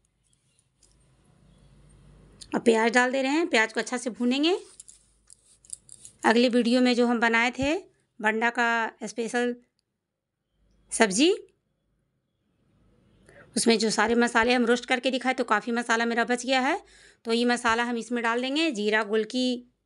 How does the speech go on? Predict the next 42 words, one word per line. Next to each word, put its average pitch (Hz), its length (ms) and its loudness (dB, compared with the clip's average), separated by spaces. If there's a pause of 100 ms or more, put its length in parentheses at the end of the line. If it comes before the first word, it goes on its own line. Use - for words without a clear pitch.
(400)
धनिया 220 300 -4
पाउडर 233 460 -4 (320)
सभी 226 240 -4
रोस्ट 233 220 0
करके 233 260 -6
रखे 233 220 -4
हैं, 285 200 -4
वो 214 160 -4
ही 226 160 -4
इसमें 233 260 -6
डाल 233 200 -4
देंगे। 285 280 -2 (1040)
नमक 220 240 0
डाल 240 220 2
देंगे, 262 160 -4
ताकि 214 320 -4
सारे 220 260 -2
मसाले 220 340 -4
हम 220 120 -4
लोग 220 180 -6
का 262 180 -2
अच्छा 220 220 -4
से - 120 -14
प्याज 214 240 -4
भून 208 200 -4
जाए, 240 200 2
जल्दी 208 280 -2
से 226 120 -6
गल 220 200 -4
जाए। 269 280 -2 (640)
नमक 220 300 -4
अपने 226 220 -6
स्वाद 220 240 -2
अनुसार 233 240 -2
डालें। 247 220 0
इसे 240 220 -6
कुछ 220 160 -6
देर 214 140 -2
के 226 120 -8
लिए 220 120 -4
ढक 226 200 -4
देंगे, 254 300 -2